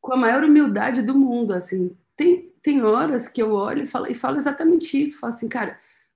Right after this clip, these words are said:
fulano pegou muito mais a boca desse personagem do que eu.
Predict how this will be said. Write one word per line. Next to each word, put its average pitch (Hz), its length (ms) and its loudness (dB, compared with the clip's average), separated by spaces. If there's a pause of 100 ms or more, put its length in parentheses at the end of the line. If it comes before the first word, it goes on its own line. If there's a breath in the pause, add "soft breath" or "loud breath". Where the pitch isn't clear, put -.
(220)
fulano 240 680 2
pegou 226 380 0
muito 285 380 4
mais 254 480 2
a 202 80 0
boca 220 380 0
desse 202 260 -4
personagem 208 600 -4
do 254 60 -10
que - 140 -4
eu. 269 380 -2